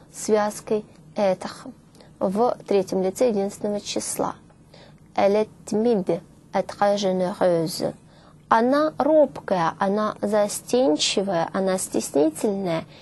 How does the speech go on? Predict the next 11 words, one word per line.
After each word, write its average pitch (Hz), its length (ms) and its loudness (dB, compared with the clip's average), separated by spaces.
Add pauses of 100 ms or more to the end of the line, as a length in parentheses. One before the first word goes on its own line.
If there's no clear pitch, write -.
(300)
и 196 220 2 (160)
очень 226 540 4 (220)
добрая, 175 840 2
очень 240 440 2 (220)
щедрая. 170 960 0 (360)
Elle 196 120 0
est 185 120 2
timide 196 520 0 (200)
et 190 100 -6
très 202 400 -2 (500)
généreuse. 202 1040 0